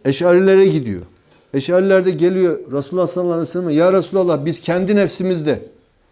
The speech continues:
kendimiz, nefsimizde emri bil maruf, nehyanil münker yapıyoruz. Yani kendi nefsimize hayrı emrediyoruz, hayrı tutuyoruz. Allah'ın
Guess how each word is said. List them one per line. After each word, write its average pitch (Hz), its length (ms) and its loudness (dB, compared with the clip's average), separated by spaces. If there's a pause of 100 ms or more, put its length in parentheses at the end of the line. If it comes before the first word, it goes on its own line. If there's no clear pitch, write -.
(120)
kendimiz, 202 600 0 (1120)
nefsimizde 190 960 0 (320)
emri 190 300 2
bil 190 100 0
maruf, 180 360 0
nehyanil 180 460 0
münker 175 360 0
yapıyoruz. 151 580 2
Yani 156 240 -2
kendi 180 300 -8
nefsimize 180 800 -4 (240)
hayrı 180 320 2
emrediyoruz, 175 800 0 (440)
hayrı 175 300 0
tutuyoruz. 185 540 -2
Allah'ın 185 560 -2